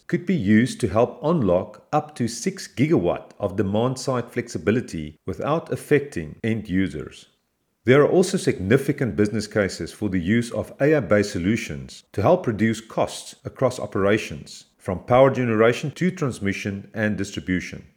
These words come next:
improve electricity production yield, predict failures,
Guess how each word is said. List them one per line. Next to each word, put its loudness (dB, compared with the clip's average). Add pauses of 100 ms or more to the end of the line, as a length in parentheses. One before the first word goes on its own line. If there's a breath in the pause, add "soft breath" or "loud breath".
(120)
improve 2
electricity 0
production 0
yield, -2 (200)
predict 2
failures, 0